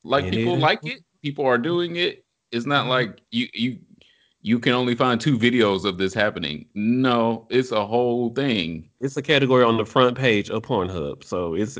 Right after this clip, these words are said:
Speaker 2: it's, it's trending, and Pornhub is profiting.
Speaker 1: Yes. Um.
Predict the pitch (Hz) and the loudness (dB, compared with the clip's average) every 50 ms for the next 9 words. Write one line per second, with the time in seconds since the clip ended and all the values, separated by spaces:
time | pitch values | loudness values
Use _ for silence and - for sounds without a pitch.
0 | - - 107 110 - - - - - _ _ _ - - 117 113 117 - - - | -8 -4 -4 -4 -4 -6 -16 -18 -18 _ _ _ -4 -2 -2 -2 -2 -6 0 4
1 | 156 131 113 107 101 98 98 98 101 107 98 - - 101 104 104 - - 123 113 | 4 6 6 6 4 4 2 2 0 -4 -8 -6 -4 -4 -4 -4 -2 0 2 2
2 | 107 107 110 104 104 101 107 - 107 92 90 - - - - - - _ _ _ | 2 0 -2 -4 -4 -6 -6 -4 -6 -6 -6 -6 -12 -14 -14 -16 -18 _ _ _
3 | _ _ _ _ _ _ _ _ _ _ _ _ _ _ _ _ _ _ _ - | _ _ _ _ _ _ _ _ _ _ _ _ _ _ _ _ _ _ _ -4
4 | 95 92 92 95 78 - - - - - - - - _ _ _ _ _ _ _ | -2 2 2 2 2 0 -4 -12 -16 -18 -18 -20 -20 _ _ _ _ _ _ _
5 | - - 90 90 85 85 85 82 82 82 80 80 78 78 | -4 0 2 2 4 4 2 2 2 2 0 0 0 -2